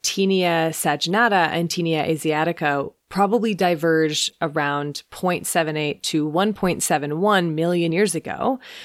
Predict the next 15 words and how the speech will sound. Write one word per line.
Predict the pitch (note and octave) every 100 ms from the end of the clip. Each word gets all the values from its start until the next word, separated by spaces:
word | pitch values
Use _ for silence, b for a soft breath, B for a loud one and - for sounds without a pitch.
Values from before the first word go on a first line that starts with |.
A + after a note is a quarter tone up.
| B
which | - G#3
is | A#3+
pretty | - D4+ E4
close | - G3 F#3 -
to |
the | F#3
period | F3+ E3 D#3+ D#3+
when | D3+
humans | D3+ - D#3 D#3 D#3 D#3+
began | D#3+ D3 C#3+ C#3+
switching | - F3 - E3 D3+
from | D3 D3+ C#3+
herbivory | C#3+ D#3 A3 D#3+ D#3+ D3+
to | D3+ - D#3
omnivory, | C3+ C#3 C3+ C#3 - - -